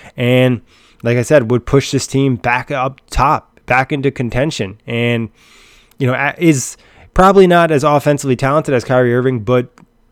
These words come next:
easily could be argued that he's, uh, a better two-way player at this point. But we'll see if Toronto finally, you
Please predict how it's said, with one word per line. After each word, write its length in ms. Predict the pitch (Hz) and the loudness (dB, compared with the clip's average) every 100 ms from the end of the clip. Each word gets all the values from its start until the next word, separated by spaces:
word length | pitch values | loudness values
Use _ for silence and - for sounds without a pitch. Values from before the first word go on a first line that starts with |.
| - | -2
easily 380 | 170 151 160 151 | 2 2 2 2
could 120 | 143 | 2
be 140 | 135 | 4
argued 340 | 135 147 143 123 | 4 4 2 0
that 140 | 123 | 2
he's, 340 | 123 123 - - | 0 -2 -6 -8
uh, 240 | 131 127 | -2 -2
a 40 | 139 | 0
better 260 | 113 139 127 | 2 2 0
two-way 480 | - 165 135 135 | 0 0 0 0
player 480 | 123 - 139 113 98 _ | -2 -2 -2 -2 -8 _
at 220 | 127 120 | -6 -2
this 160 | 139 123 | -2 -2
point. 400 | - 127 101 110 | -4 -6 -6 -8
But 220 | 120 117 117 _ _ _ _ _ _ - - | -4 -4 -6 _ _ _ _ _ _ -20 -6
we'll 160 | 127 131 | -2 -2
see 360 | - 160 160 | 0 2 2
if 360 | 143 143 143 120 | 2 2 2 0
Toronto 560 | - 135 139 139 143 | -2 0 0 0 0
finally, 560 | 131 - 131 139 139 | 0 -2 -2 0 0
you 80 | 135 | 0